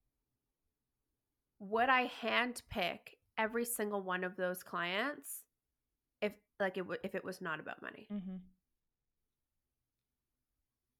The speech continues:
Speaker 1: And the answer is no. And it's not that I don't love each of them individually. It came down to, like, are you truly doing,
Speaker 2: Mm.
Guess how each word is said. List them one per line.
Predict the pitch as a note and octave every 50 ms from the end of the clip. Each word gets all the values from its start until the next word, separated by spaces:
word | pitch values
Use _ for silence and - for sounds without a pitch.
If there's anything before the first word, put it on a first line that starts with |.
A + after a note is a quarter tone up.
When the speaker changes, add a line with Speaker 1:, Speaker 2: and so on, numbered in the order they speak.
| _ _ _ _ _ _ _ _ _ _ _ -
Speaker 1:
And | G3 F#3+ G3
the | F#3+
answer | G3 G3+ G#3 G#3 G#3+ F#3+
is | F#3 -
no. | G3 F#3+ C4 D#4+ - - - _ _ _ _ _ _ _ _ _ _ _ - - - -
And | A#3 A#3 A#3+
it's | A#3+ - A#3+
not | A#3 A3+ A#3 A#3
that | A#3 A3+
I | G#3 G3+
don't | G#3 G#3 F#3+ F#3 - F#3
love | E3+ E3+ G#3+ A3 A3+ - -
each | G#3+ G3+ - -
of | G3+
them | G3 F#3 F#3 F3+
individually. | F#3 F3+ F3 F3 A3 C#4 C4+ - C4 A3 F#3+ F3+ F3+ - - - -
It | G#3 G#3 - - -
came | - A3 G#3+ G#3+ A3
down | - G3 G#3+ B3+ C#4 C4+
to, | A#3+ G#3+
like, | G#3 F#3+ F3+ F#3 - - - - - _ _ -
are | A3+ A#3+
you | A#3+ A#3 A#3 A3+
truly | A3+ - - - - - C4+ C#4+ D#4 E4 D#4+ D#4 D#4+ D#4 C4+
doing, | B3+ C4 B3+ B3+ A#3+ G#3 F#3 E3+ D#3+ E3+ G3+ G#3 -
Speaker 2:
Mm. | G#3+ G3+ G3+ G3 G3+ G3